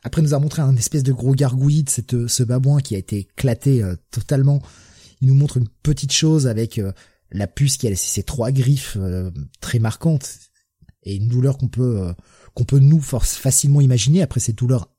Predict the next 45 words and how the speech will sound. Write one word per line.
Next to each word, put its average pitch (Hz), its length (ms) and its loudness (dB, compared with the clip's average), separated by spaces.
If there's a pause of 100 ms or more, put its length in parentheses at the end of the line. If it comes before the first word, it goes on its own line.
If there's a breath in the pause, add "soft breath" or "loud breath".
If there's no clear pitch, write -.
(140)
incommensurable 127 680 0
et - 100 -10
inimaginable 131 540 2
pour, 92 220 -4
euh, 87 60 -6
pour 98 140 -8
le 101 60 -4
spectateur. 113 500 -6 (360 loud breath)
La 85 100 -10
petite 131 160 -4
douleur 131 220 2
de 123 40 -2
la 107 80 -2
puce 131 200 -2
dans 123 100 2
le 123 80 4
dos, 131 100 2
on 117 80 0
peut 101 160 -8
très 165 380 -4
bien 147 180 2
l'envisager. 110 460 -2 (800 loud breath)
Et 113 60 -6
après, 147 180 0
il 147 40 4
nous 139 80 6
montre 139 300 2
la, 107 140 -6
la 113 140 -2
chair 160 300 0
découpée 135 340 0
en 170 60 2
prenant 135 260 0
un 117 60 -2
malin 175 300 2
plaisir 156 300 -2
à 110 40 -2
te 123 140 -6
filmer 143 280 0
ce - 140 -4
steak 190 320 -4
qui - 240 -6
est 123 60 2
découpé 127 400 0 (100)
et 98 200 -4